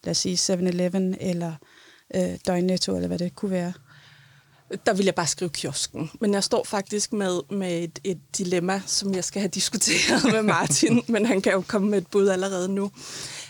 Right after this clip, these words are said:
Speaker 2: I, øh, i Karl Frode Tillers roman, som jeg sidder med lige nu,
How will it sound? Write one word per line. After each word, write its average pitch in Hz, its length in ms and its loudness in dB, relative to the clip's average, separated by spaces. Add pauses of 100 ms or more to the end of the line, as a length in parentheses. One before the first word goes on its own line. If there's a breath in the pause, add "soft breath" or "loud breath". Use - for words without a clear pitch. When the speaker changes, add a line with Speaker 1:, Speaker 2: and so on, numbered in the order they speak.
(140 loud breath)
Speaker 2:
I, 208 260 0
øh, 180 320 2
i 190 40 -8
Karl 196 240 -2
Frode 196 220 -4
Tillers - 680 -2 (300)
roman, 196 300 -2
som 202 180 -2
jeg 180 100 -4
sidder - 240 -2
med 185 220 -2
lige 190 200 -6
nu, 180 240 -2